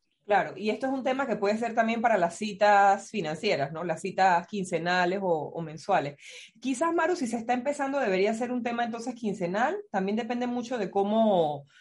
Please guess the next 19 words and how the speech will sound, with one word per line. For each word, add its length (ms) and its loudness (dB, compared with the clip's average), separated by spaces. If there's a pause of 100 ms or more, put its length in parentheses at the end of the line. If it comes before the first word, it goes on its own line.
(160)
eh, 300 0
de 100 0
cómo 300 2
e-, 260 -2
manejen 480 0
el 120 0
dinero, 340 0
cómo 240 0
entra 200 -2
el 80 -2
dinero, 380 2
¿no? 220 -2
Si, 400 -2
si 160 -4
es 60 -2
un 100 -2
emprendimiento 720 -2
también, 440 -4
¿no? 240 -12